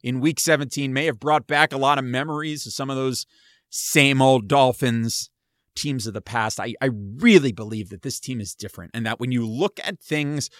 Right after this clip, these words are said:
from a macro level, from thirty thousand feet, not just looking at today or even the past few weeks, that's the micro level. But when you take a m-, a wider view, you can see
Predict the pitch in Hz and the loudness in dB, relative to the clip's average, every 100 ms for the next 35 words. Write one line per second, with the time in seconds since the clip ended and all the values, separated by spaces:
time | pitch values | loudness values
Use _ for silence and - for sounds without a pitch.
0 | _ - 139 113 101 107 151 - - 160 | _ -4 -2 -2 -4 -2 -2 -2 -6 -2
1 | 151 156 - - 123 117 120 - 131 107 | -2 -2 -6 -4 0 0 -2 -10 -8 -8
2 | - 220 214 220 214 202 - 190 185 175 | 0 6 8 6 2 0 4 4 4 0
3 | 151 160 - 107 - 139 208 302 - 269 | -4 -4 -4 -6 -4 -2 -2 -4 -4 -4
4 | - 277 277 320 277 247 240 233 - - | -4 -4 -2 4 6 8 8 6 2 0
5 | 143 170 220 247 - 226 202 - 233 254 | 2 2 0 -4 0 0 0 -4 -4 2
6 | 226 175 - 147 - 233 226 233 233 - | 2 2 2 0 4 2 4 4 4 4
7 | 139 107 90 87 - - _ 196 180 156 | 0 0 -4 -14 -18 -20 _ 0 2 2
8 | 160 165 - 220 220 - 131 127 107 - | 0 -2 0 0 2 0 0 -4 -4 6
9 | 151 95 110 185 254 262 214 117 120 147 | 6 6 2 4 4 4 0 -2 -2 -2
10 | 120 - _ _ _ _ _ _ _ _ | -2 -8 _ _ _ _ _ _ _ _
11 | _ _ _ 110 196 - 233 233 - 151 | _ _ _ -2 -2 -2 -2 -2 -2 -2
12 | 101 82 | -4 -8